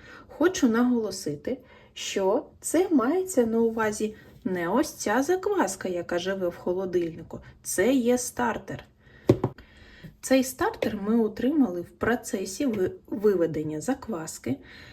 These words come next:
Якщо вам цікаво, подивіться моє відео з цього приводу. Для того, щоб отримати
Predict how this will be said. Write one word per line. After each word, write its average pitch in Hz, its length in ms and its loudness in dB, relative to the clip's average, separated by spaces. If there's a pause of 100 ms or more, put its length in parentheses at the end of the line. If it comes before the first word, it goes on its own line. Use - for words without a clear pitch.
(100)
Якщо 202 360 0
вам 160 200 -6
цікаво, 233 460 -4
подивіться 185 680 -6
моє 160 360 -2
відео 285 520 0 (360)
з - 120 -14
цього - 380 0
приводу. - 500 -4 (1200)
Для 262 200 0
того, 220 400 0
щоб 294 360 -2
отримати 175 720 -4